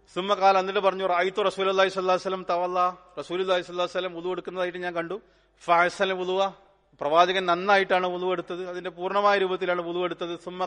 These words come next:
ഖാല, എന്നിട്ട് റസൂലുള്ളാഹി സ്വല്ലല്ലാഹു അലൈഹി വസല്ലം പറഞ്ഞതായിട്ട് ഉസ്മാൻ റളിയല്ലാഹു പറയാണ്, "മൻ തവല്ല ഹക്കദ," ഒരാൾ ഇതേപോലെ വുളു എടുത്തു. സുമ്മ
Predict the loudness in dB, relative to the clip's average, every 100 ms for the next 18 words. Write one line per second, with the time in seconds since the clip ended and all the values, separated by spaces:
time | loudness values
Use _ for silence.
0 | 2 2 2 0 -4 -6 -4 -2 -2 -2
1 | -2 -4 -4 -2 -2 0 0 0 -2 0
2 | 0 0 0 0 0 0 -2 -6 -12 _
3 | -4 -4 -4 -4 -4 -2 -2 -2 -6 -6
4 | -6 -6 -8 _ _ _ _ 2 4 4
5 | 4 4 4 2 0 -4 -6 -12 -20 -16
6 | -8 -6 -4 -4